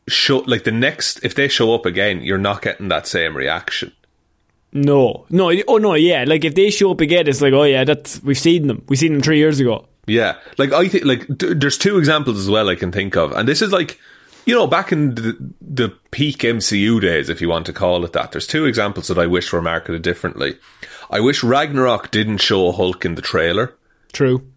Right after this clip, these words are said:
Speaker 1: Because I think that the moment when he appears, would be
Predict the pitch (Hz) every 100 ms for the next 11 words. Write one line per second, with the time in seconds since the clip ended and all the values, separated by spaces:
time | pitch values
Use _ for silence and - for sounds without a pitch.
0 | _ _ - 107 98 92 92 101 92 104
1 | 95 95 101 110 110 95 92 92 87 80
2 | 95 85 60 - - - _ _ _ _
3 | _ 98 87 - -